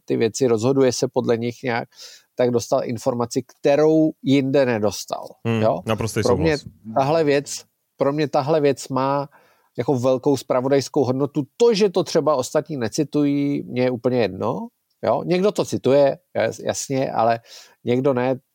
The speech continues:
Speaker 1: na tom nám nikdy asi nezáleželo úplně. Eh, každopádně padly tam informace, které dosud nepadly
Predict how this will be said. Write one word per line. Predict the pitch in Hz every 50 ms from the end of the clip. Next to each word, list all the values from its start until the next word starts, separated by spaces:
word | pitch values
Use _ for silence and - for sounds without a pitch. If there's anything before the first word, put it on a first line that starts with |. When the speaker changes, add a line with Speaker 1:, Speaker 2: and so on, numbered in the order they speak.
| _ _ _ _ -
Speaker 1:
na | - 120 113
tom | - - 127 135 135 -
nám | - 123 127 127 127 127 123
nikdy | 120 120 123 131 123
asi | 120 - - 135
nezáleželo | 123 107 120 113 110 110 110 113 110 123 120 123 127
úplně. | 127 - - 127 123 127 127 131 135 _ _ _ _ _ _ _ _ _ - -
Eh, | 110 113 113 113 117 113 -
každopádně | - 117 117 117 127 123 - 127 123 120 127 131 127 131 - _ _ _ _ _ _
padly | - 131 120 120 127 127
tam | - - 131 127 -
informace, | 120 104 - - 131 127 127 117 - 131
které | - - - - 135 131 139 139 139 139 139 135
dosud | 127 120 120 117 - - - 120 101 107 - _ _ _ -
nepadly | - 90 87 - 113 117 123 135 143 151 156 160 165